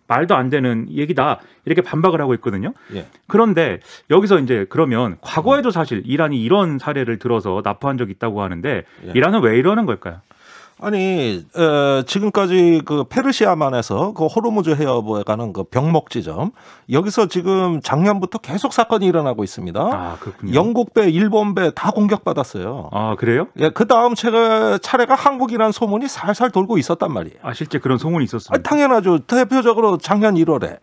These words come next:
Speaker 1: 음.
Speaker 2: 우리가 그 페르시아만이 그 작전 구역이 아닌 그 소말리아 아덴만 해역에 있는 청해 부대를
Speaker 1: 그렇죠.
Speaker 2: 그 작전 범위를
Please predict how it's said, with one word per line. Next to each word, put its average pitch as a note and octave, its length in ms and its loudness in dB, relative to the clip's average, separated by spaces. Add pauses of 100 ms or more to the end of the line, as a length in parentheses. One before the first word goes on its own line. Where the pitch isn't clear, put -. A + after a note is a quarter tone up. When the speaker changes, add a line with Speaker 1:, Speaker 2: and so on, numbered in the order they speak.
Speaker 1:
음. F#2 380 -10
Speaker 2:
우리가 G3+ 380 2
그 E3 180 2
페르시아만이 F3 1300 0 (240)
그 C#3 120 -2
작전 F#3 580 0
구역이 D#3 380 0
아닌 A#2 360 0 (440)
그 D3+ 280 2
소말리아 F3 760 4
아덴만 F3+ 460 2
해역에 D#3 360 0
있는 D3 240 -4
청해 A#3+ 340 -2
부대를 F3+ 460 0 (340)
Speaker 1:
그렇죠. C#3+ 200 -2
Speaker 2:
그 A2 720 0 (120)
작전 A#3+ 360 2
범위를 G3+ 880 2